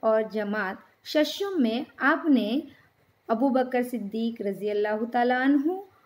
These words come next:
और हज़रत उमर रज़ी अल्लाह तआला अन्हु की खिलाफत के बारे में मालूमात हासिल की है। इन दो असहाब रज़ी अल्लाह तआला अन्हु के बाद हज़रत उस्मान रज़ी अल्लाह तआला अन्हु और हज़रत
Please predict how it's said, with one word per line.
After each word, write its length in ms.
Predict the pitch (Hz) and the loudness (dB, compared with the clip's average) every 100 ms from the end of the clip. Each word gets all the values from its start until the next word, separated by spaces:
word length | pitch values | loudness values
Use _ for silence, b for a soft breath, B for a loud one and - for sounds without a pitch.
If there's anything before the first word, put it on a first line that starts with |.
| _ | _
और 120 | 294 | 0
हज़रत 380 | 302 349 392 392 | 2 2 0 0
उमर 300 | 349 320 330 | -2 0 0
रज़ी 240 | 320 254 269 | 0 0 0
अल्लाह 340 | 269 269 269 | 2 0 -2
तआला 320 | - 262 254 254 | -2 0 0 -2
अन्हु 340 | 262 226 208 294 | -4 -4 0 -2
की 220 | - 240 233 262 B B - | 0 -2 -2 -4 B B 0
खिलाफत 640 | 240 240 254 285 381 392 359 | 2 6 4 4 0 -2 -2
के 140 | 311 | -2
बारे 360 | 220 208 202 226 | 0 -2 -2 -2
में 280 | 240 190 247 294 B - | -2 -2 -4 -6 B -6
मालूमात 680 | 214 196 202 214 208 226 208 | -4 -2 0 -2 -4 -6 -8
हासिल 440 | 190 170 220 254 277 | -10 -8 -4 -2 0
की 200 | 359 339 | 2 4
है। 140 | 233 165 - _ _ _ _ _ b b b b | 2 -2 -10 _ _ _ _ _ b b b b
इन 220 | 311 330 330 | 2 4 6
दो 100 | 403 415 | 4 4
असहाब 640 | 320 294 262 302 370 381 | 2 0 4 6 6 4
रज़ी 220 | 302 254 277 | 2 4 2
अल्लाह 360 | 277 311 330 | 2 0 -2
तआला 340 | 359 330 311 302 | 0 0 2 2
अन्हु 280 | 269 233 262 | 2 2 0
के 140 | 247 190 | -2 -2
बाद 400 | 175 240 220 - - b b b | 0 2 2 -2 -12 b b b
हज़रत 340 | 233 233 269 | -2 0 0
उस्मान 500 | 254 247 220 226 285 | -2 -6 -2 0 2
रज़ी 220 | 302 262 285 | 0 0 0
अल्लाह 280 | 285 285 294 | 2 2 0
तआला 240 | 294 294 294 | -2 -2 2
अन्हु 440 | 294 277 302 220 220 B _ | 2 4 2 2 -4 B _
और 180 | 240 247 | 2 2
हज़रत 440 | 233 233 247 247 | 2 0 0 0